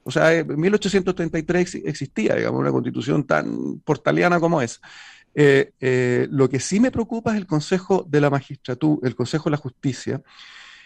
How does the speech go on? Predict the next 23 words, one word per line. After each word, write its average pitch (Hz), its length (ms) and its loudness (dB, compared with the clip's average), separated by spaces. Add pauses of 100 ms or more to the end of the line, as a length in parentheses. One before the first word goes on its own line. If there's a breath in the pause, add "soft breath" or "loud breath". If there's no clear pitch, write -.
(240 loud breath)
eh, 139 260 4 (120)
porque, 151 600 4
en 151 100 -2
primer 175 180 4
lugar, 208 180 4
concentra 190 480 0
demasiadas 156 540 -2
atribuciones. 156 680 -4
Yo 139 140 -2
creo 139 100 0
que 143 80 0
parte 190 400 0
de 214 80 -6
un 202 100 0
diagnóstico 180 840 -2
acertado. 135 760 0
Existe 147 340 -2
un 165 60 0
problema 156 300 0
en 156 60 0
el 156 80 0
gobierno 147 300 0
judicial 156 540 -2